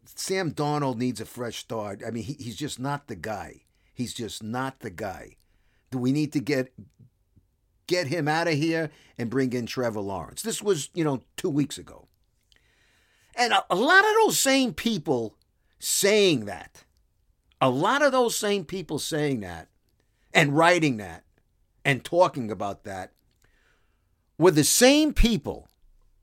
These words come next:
the very same people who, and I remember this distinctly, when Sam Darnold was drafted a few years back after the Giants drafted Saquon Barkley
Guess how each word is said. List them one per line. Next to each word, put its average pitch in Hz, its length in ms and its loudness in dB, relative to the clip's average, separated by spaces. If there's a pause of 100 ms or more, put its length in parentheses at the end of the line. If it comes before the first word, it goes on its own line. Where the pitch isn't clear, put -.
(380)
the 127 120 -6
very 240 320 6
same 233 320 2
people 151 520 -2 (420)
who, 165 380 6
and 156 140 8
I 214 80 10
remember 226 420 10
this 214 240 10
distinctly, 135 760 0 (2250)
when 156 180 4
Sam 262 400 4
Darnold 226 340 6
was 160 160 6
drafted 156 680 4 (1200)
a - 40 -16
few 170 160 -2
years 165 220 2
back 156 380 4
after 208 440 10
the 143 160 4
Giants 123 920 8 (540)
drafted 151 400 4
Saquon 165 580 0
Barkley - 540 -2